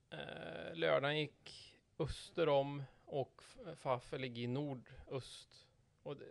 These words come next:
det är ungefär ett epicentrum utav sträckorna så är det åtta, nio, tio mil. Så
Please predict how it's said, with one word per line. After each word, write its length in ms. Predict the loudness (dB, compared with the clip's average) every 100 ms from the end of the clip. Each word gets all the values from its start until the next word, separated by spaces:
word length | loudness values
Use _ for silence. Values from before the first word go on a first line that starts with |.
| -14
det 160 | -2 2
är 40 |
ungefär 300 | 2 2 2
ett 140 | 2 0
epicentrum 880 | -4 -4 0 0 0 0 0 0 -2
utav 160 | -4
sträckorna 500 | -2 -4 -4 -2 0
så 80 | 2
är 200 | 4 4
det 80 | 4
åtta, 300 | 2 0 -2
nio, 260 | -2 0 -2
tio 340 | -4 -6 -2
mil. 280 | 0 0 -2
Så 120 | 0